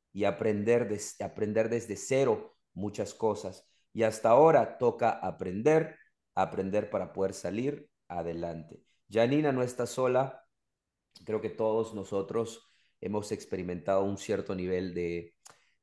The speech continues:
eh, de comenzar desde cero, ¿no? Eh, y eso es algo que, que, pues, que nos conecta a todos, honestamente. Carmen, "Buenas noches, ¿qué historias, qué legados dejarán en su familia y comunidad?"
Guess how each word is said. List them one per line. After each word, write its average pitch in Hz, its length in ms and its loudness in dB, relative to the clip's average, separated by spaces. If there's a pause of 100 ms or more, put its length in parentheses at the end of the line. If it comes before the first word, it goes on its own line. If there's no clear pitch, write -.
(100)
eh, 87 440 -2
de - 120 -2
comenzar 98 600 0
desde 92 260 -2
cero, 85 300 -4 (280)
¿no? 85 400 -8 (400)
Eh, 82 760 2
y 95 140 6
eso 104 160 8
es 110 80 4
algo 101 380 10
que, 87 360 4
que, - 120 -2
pues, - 160 -4
que 120 100 8
nos 110 120 6
conecta 139 380 6
a - 80 4
todos, - 520 0
honestamente. 92 640 2
Carmen, 139 500 10 (460)
"Buenas 123 340 8
noches, 135 380 2
¿qué - 100 -4
historias, 131 800 4
qué 120 100 6
legados 117 600 8
dejarán 101 360 2
en 101 100 0
su 92 120 -12
familia 98 640 2
y 87 140 -8
comunidad?" 82 800 -4